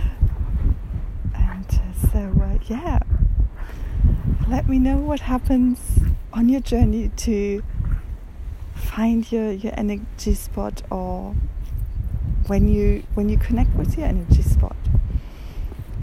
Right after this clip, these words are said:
I'm wishing you a lovely day,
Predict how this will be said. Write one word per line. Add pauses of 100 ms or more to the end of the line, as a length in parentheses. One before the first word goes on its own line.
(320)
I'm
wishing
you
a
lovely
day,